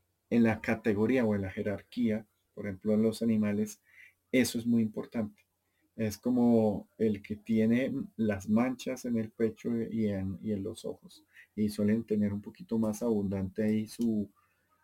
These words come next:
su protección, sea de pelos, de plumas, de escamas, de lo que sea.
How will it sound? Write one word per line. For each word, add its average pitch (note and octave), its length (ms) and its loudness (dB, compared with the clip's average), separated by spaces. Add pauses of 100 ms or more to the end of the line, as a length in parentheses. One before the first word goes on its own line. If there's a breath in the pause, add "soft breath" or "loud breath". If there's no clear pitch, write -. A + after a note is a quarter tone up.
(420)
su - 480 -2
protección, G#2+ 800 2
sea G2+ 220 0
de G#2+ 100 0
pelos, G2+ 340 0
de G2+ 120 -4
plumas, G2+ 360 -2
de G2 60 -4
escamas, G2 540 -4
de G#2 100 -8
lo G2+ 160 -8
que F#2+ 140 -12
sea. F#2+ 360 -4